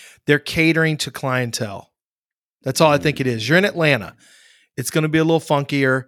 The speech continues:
Speaker 1: I would tell you that I would not consider that. Now, why are you doing DoorDash instead of Uber Eats? Is there a reason?
Speaker 2: No, I just, you
Speaker 1: You
Speaker 2: know.
Speaker 1: just usually use DoorDash?
Speaker 2: I just DoorDash 'cause I, yeah.
Speaker 1: Did you even look at the rating of this place?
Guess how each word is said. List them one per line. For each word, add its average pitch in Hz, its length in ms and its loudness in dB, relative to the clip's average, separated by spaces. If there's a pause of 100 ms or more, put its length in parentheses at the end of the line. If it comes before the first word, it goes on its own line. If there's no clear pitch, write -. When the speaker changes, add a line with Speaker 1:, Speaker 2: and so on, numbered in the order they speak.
(420)
Speaker 1:
I 127 120 2
would 156 200 0
tell 151 300 2
you 135 240 0
that 123 300 -4
I 139 220 4 (100)
would 143 240 0
not 147 240 -2
consider 143 420 -2
that. 123 240 -2
Now, 160 260 2 (300)
why 175 120 2
are 247 80 4
you 254 140 -6
doing 214 240 0
DoorDash 160 480 0
instead 143 280 -2
of 123 100 -2
Uber 131 320 -2
Eats? 127 260 -6
Is 117 100 -6
there 127 100 -2
a 120 40 -4
reason? 190 440 -4 (720)
Speaker 2:
No, 127 720 0
I 104 80 -2
just, 95 360 -10 (120)
you 113 80 -2
Speaker 1:
You 156 60 4
Speaker 2:
know. 143 60 4
Speaker 1:
just 165 160 4
usually 165 360 4
use 156 180 2
DoorDash? 160 640 2
Speaker 2:
I 127 120 0
just 139 240 -4
DoorDash 123 520 0
'cause 110 200 -10
I, 113 100 -4
yeah. 113 280 -4 (460)
Speaker 1:
Did 143 180 -4
you 196 100 4
even 165 220 2
look 156 180 0
at 165 80 -6
the 147 80 -2
rating 143 380 0
of 190 60 -2
this 202 160 -2
place? - 480 -6